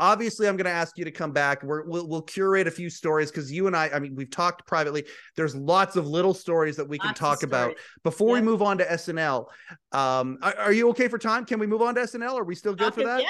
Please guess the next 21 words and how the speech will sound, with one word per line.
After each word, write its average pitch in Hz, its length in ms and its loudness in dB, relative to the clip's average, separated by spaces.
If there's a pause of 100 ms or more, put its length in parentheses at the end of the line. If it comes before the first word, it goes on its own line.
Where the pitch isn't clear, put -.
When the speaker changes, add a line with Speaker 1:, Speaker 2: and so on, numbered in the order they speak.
(400)
Speaker 2:
absolutely. 180 480 0
Speaker 1:
Oh, 254 120 -4
Jill, 175 140 2
you 147 140 -4
rock. 135 340 -2
I 113 60 -10
love 131 260 -6
this 143 220 -8
so 135 100 -4
much. 135 280 -6
I'm 131 60 -6
having 127 180 -4
so 147 160 -2
much 135 160 -2
fun. 120 140 -6 (280)
<laughs> - 280 -6
Um, 233 280 4 (400)
okay, 226 300 4
so, 233 360 6 (180)
uh, 190 220 0
uh, 202 140 -10